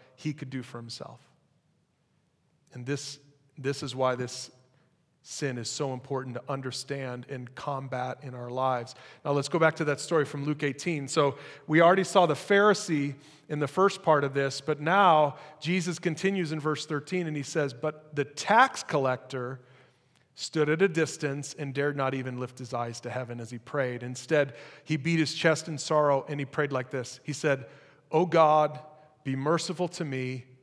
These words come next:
for I am a sinner." What a contrast. The Pharisee is arrogant, peacocking around,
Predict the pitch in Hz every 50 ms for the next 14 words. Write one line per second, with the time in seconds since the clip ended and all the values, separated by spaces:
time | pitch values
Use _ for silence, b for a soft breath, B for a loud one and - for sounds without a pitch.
0 | _ _ _ - - 151 139 135 123 123 127 127 123 117 - - - 135 127 120
1 | 117 107 - b b b b b 170 208 214 220 - 202 185 180 170 - 170 143
2 | 123 117 - - - B B B B B B B 143 135 - - 208 208 233 233
3 | 220 - 254 254 233 202 180 156 - - - - 180 202 214 214 214 180 208 214
4 | 214 214 214 214 - - - - _ _ _ - 226 233 - - 214 202 180 -
5 | - 208 196 190 180 170 170 170 165 170 170 175 180